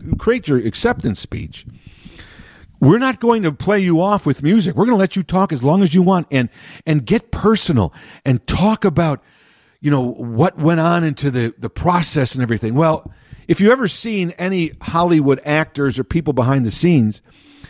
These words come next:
you could, you, you've known in the past, if they don't have a script, they really can't talk.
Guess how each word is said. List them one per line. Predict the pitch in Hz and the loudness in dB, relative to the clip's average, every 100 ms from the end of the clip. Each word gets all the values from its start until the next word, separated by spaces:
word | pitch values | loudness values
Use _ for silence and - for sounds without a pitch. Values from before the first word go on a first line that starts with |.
| - - | -16 -2
you | 165 | 0
could, | - - 185 | 2 -2 0
you, | 180 | -2
you've | 185 170 139 | 2 0 2
known | 160 247 233 151 | 0 2 0 -2
in | 170 | -2
the | 151 | -2
past, | - 214 269 170 - - - _ _ _ _ _ | -2 -4 -2 -4 -8 -20 -20 _ _ _ _ _
if | 156 151 | -2 2
they | |
don't | 220 | 2
have | 269 | 2
a | 156 | 0
script, | - 233 262 - | -6 -4 -2 2
they | 175 | 2
really | 262 214 | 2 -2
can't | - 208 196 | -2 -4 -4
talk. | - 254 320 277 - - | -4 2 2 2 -6 -20